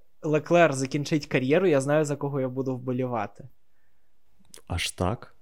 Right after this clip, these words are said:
Speaker 1: Аж так.
Speaker 2: Ти серйозно?
Speaker 1: Так.
Speaker 2: Ого.
Speaker 1: Ні, ну, це просто гучна заява поки що, але мені дуже подобається, як він їде.
Speaker 2: З тим, як їде Феррарі, він, <laughs> ц-, ця дата не настільки далеко, наскільки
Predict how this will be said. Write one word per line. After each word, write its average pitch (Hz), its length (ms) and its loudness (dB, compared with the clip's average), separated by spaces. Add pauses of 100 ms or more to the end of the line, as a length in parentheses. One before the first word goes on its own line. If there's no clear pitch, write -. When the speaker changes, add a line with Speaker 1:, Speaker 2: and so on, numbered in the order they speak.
Speaker 1:
Аж - 280 -4
так. 107 260 -2
Speaker 2:
Ти 95 120 -2
серйозно? 98 760 -2
Speaker 1:
Так. 113 340 0 (540)
Speaker 2:
Ого. 90 440 -2 (200)
Speaker 1:
Ні, 165 260 6
ну, 156 360 4
це 143 440 2
просто 156 320 0
гучна 147 340 -4
заява 143 440 6
поки 135 300 -2
що, 139 180 0
але 135 180 6
мені 143 240 -2
дуже 131 240 0
подобається, 113 800 -6 (560)
як 123 320 0
він 120 200 -4
їде. 110 400 -6
Speaker 2:
З - 160 -4
тим, 120 200 4
як 110 340 0
їде 107 200 2
Феррарі, 98 840 4 (360)
він, 92 460 -2 (460)
<laughs> 170 340 0
ц-, 98 240 -4
ця 110 240 4
дата 117 280 4
не 110 140 6
настільки 123 400 4
далеко, 113 380 6
наскільки - 480 -2